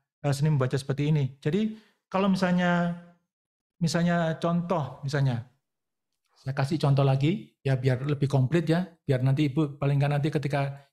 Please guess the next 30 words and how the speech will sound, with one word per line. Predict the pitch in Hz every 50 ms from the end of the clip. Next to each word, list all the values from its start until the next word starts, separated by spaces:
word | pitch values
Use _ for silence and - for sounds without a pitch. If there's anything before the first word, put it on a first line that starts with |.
| _ -
ikut, | 143 139 139 156 151 147 143 - - - _ _ _ _ _ -
eh, | 151 147 151
s-, | 143 - - - _ _ _ _ _ _ _ _ _ _ _ _ _ _ _ _ _ _ -
ini | 151 151 135
sebentar, | - 151 139 127 117 101 107 - - _ _ _ _ _ _ _ _ _ _ _ _
Kak, | - - 156 143 131
jadi | 151 139 147
Bu | 131 147 147
Sintialong, | 135 156 147 143 143 143 127 123 135 -
kalau | - 202 220 233 233 233 233 226 202 202 -
pasangannya | 196 180 - 196 190 202 202 208
melankoli | 202 208 202 202 196 - 202 214
itu | 202 254 220
seperti | 247 196 220
apa | 214 196 202 - 226 208
ya, | 165 139 139 143
Sueng? | 135 - 156 147 139 139 143 135 135 - _ _ _ _ _ _ _ -
Melankoli | 190 208 220 220 220 220 220 214 214 220 226 226 220 220
itu, | - 208 170 170 180 226 269 - - _ _ _ -
ya, | 135 127 135 156 185 190 - - _ _ _ _ _ _ _ _ _ _ _ _ _ _ _ _ _
ini | - 196 220 214 180 -
perhatikan | - 170 175 170 202 208 214
dulu, | 196 208 202 175 147
ini | 147 180 208 226
jangan, | - 185 170 175 175 175 175 175 175 -
eh, | - 175 170 - - 165
ya, | 156 135 135 151
ini | 170 165 147
saya, | 120 147 143 131 - - _ _ _ _ _ _ _ _ -
kalau | 175 180 180 165 135